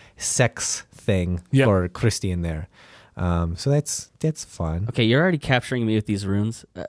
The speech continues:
Speaker 3: I, y-, when you sent me the script and everything I had written, I was like, "Okay, we're, we're gonna let Calvin have his little bit here," and,
Speaker 1: <laughs>
Speaker 3: and I was like, "He, he worked hard, and he gets to have his, his, he gets to be on his soapbox and talk about runes." Th-,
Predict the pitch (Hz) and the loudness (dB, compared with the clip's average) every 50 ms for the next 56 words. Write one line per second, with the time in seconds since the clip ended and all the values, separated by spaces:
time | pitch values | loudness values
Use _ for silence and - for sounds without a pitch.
0 | - - 117 127 127 117 95 - - 104 123 123 123 131 131 139 139 135 131 - | -6 -2 2 2 4 2 2 -2 -4 -4 -2 0 2 2 4 4 4 2 0 -2
1 | - - 147 139 139 120 110 104 - - 120 110 - 113 110 110 110 107 120 120 | -2 -2 0 0 2 2 2 0 0 -2 -4 -4 -2 -2 -2 -2 -2 -2 -2 -2
2 | 110 101 107 110 95 104 101 95 98 104 101 90 - 101 - - 80 92 - _ | -2 0 0 -2 -2 -2 -2 -2 -2 -4 -4 -6 -6 -6 -6 -4 -6 -6 -6 _
3 | 104 107 110 117 - _ _ _ _ _ _ _ _ 120 120 135 127 117 110 113 | -6 -6 -6 -6 -10 _ _ _ _ _ _ _ _ -6 -4 -2 -2 0 0 0
4 | 120 - - 131 120 120 117 113 123 123 110 123 127 120 123 117 127 123 117 110 | 0 0 -2 -2 -2 0 0 0 -2 0 0 0 -2 -2 -2 0 0 0 2 2
5 | 123 135 151 147 - 160 160 160 165 156 120 - 320 - 131 123 - 175 165 147 | 2 0 0 0 0 2 2 2 2 2 2 2 2 2 4 4 4 6 6 6
6 | - 160 147 135 135 180 156 117 135 143 143 127 - - 139 131 120 110 127 120 | 6 6 4 4 4 4 4 6 4 4 4 2 2 2 2 0 2 0 0 2
7 | 123 131 131 - - 139 139 139 151 151 120 104 95 - - 143 143 143 143 120 | 2 2 2 0 0 2 2 2 2 2 0 -2 -4 -4 -4 -4 -2 0 -2 -2
8 | - 127 120 123 127 127 123 139 123 107 107 - - 120 107 98 107 - - 123 | -2 -2 0 0 0 0 0 -2 -4 -4 -4 -4 -2 -2 -2 -2 -4 -6 -8 -6
9 | 113 113 - - - 92 98 120 120 123 120 113 117 120 - 127 123 120 135 127 | -6 -6 -8 -8 -8 -6 -4 -2 0 0 0 0 -2 -2 -2 -4 -4 -2 -2 -4
10 | 131 135 - - 95 90 - - - 123 - 127 120 110 107 120 120 101 - - | -4 -6 -8 -10 -12 -12 -8 -4 -4 -4 0 0 2 2 2 2 2 0 2 2
11 | 131 135 | 2 2